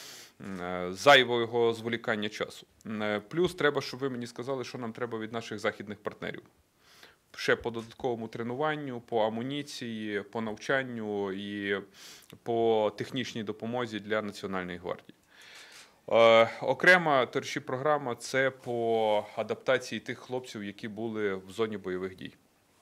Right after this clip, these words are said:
Країна стала країною війни і поколінням війни, і тому, як правило, дуже багато хлопців повертаються з антитерористичної, зони антитерористичної операції, і, е,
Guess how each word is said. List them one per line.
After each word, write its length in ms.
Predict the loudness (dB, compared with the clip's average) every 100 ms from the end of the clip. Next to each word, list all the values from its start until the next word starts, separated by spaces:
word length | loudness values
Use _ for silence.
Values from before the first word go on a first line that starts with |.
| _ _ _ _ _ _ _ _ _ -20 -20 -20 -20 -20 -20 -20 _ _ _ 2
Країна 420 | 6 6 4 2
стала 560 | 4 4 8 8 6 4 -16 -20 -18 -20 -20 -20 -20 _
країною 520 | 2 2 2 0 0
війни 320 | 0 0 0
і 40 | 0
поколінням 600 | -4 -4 -4 -2 -4 -4
війни, 400 | -6 -6 -8 -12
і 100 | -18
тому, 580 | -10 -6 -4 -2 -4 -6 _ _ _ _ -6
як 200 | -6 4
правило, 540 | 4 4 2 0 -2 -12
дуже 200 | -8 -4
багато 340 | 2 2 0
хлопців 380 | -8 -8 -6 -8
повертаються 760 | -6 -6 0 2 2 0 -8 -8
з 240 | -10 -4
антитерористичної, 880 | -4 -4 -12 -12 -10 -10 -10 -8 -6
зони 240 | -4 -2
антитерористичної 760 | -4 -8 -10 -10 -8 -8 -8 -10
операції, 640 | -2 2 2 0 -8 -8 -10 -18 -20 -20 -18 -18 -20 -8
і, 300 | -4 0 2
е, 260 | 2 0